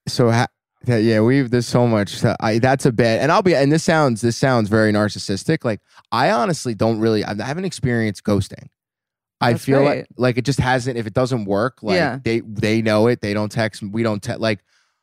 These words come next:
Speaker 1: I don't, I feel like I haven't hit someone up. I don't, yeah, I guess I don't date
Speaker 2: Wait,
Speaker 1: enough,
Speaker 2: so
Speaker 1: but
Speaker 2: tell me your story
Speaker 1: So
Speaker 2: that
Speaker 1: my
Speaker 2: tops that.
Speaker 1: story, uh, this is, this is a great, and actually I, when I warm up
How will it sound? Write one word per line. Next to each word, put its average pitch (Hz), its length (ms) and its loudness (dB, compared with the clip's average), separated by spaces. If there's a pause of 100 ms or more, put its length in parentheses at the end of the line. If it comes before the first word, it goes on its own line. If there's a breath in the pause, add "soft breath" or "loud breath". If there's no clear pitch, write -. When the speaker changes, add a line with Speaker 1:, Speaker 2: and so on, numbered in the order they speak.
(260)
Speaker 1:
I 127 120 0
don't, 156 200 0
I 120 120 -2
feel 147 200 -2
like 175 140 -2
I 123 200 -2
haven't 123 280 -4
hit 107 260 -8
someone 107 340 -4
up. 104 300 -6
I 127 80 0
don't, 175 200 -2
yeah, 117 120 -4
I 107 60 -2
guess 139 180 -10
I 190 40 -6
don't 185 140 -6
date 127 220 -8
Speaker 2:
Wait, 233 80 0
Speaker 1:
enough, 185 140 -4
Speaker 2:
so 196 80 -4
Speaker 1:
but - 100 -6
Speaker 2:
tell 208 100 0
me 202 160 -2
your 185 220 -2
story 170 220 -4
Speaker 1:
So 139 100 4
Speaker 2:
that 120 60 2
Speaker 1:
my 131 160 4
Speaker 2:
tops 139 100 0
that. - 40 -8 (120)
Speaker 1:
story, 120 640 2
uh, 92 200 -4
this 117 200 -4
is, 117 140 -2
this 120 200 0
is 98 80 -6
a 92 60 0
great, 95 560 0
and 117 120 0
actually 117 300 0
I, 104 120 2 (140)
when 110 200 2
I 104 80 2
warm 104 320 0
up 98 180 -4